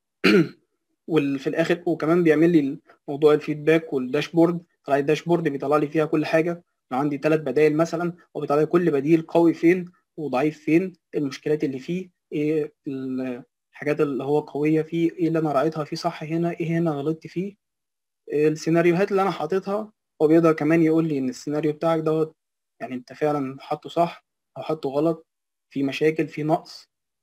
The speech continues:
<clears throat> التعاون، التنفيذ في الآخر اللي هو الأدوات البيانية. أهم حاجة بقى في الجيو ديزاين عشان أبدأ الخطوات بتاعتي،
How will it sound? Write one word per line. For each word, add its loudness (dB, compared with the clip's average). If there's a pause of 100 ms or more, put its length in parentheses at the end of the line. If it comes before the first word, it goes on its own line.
(400)
<clears throat> -2
التعاون، 0 (960)
التنفيذ -4
في -6
الآخر -4
اللي -6
هو 0 (680)
الأدوات -4
البيانية. -8 (3000)
أهم 2
حاجة 4
بقى 4
في -2
الجيو -2
ديزاين 0 (260)
عشان -2
أبدأ 2
الخطوات 0
بتاعتي، -4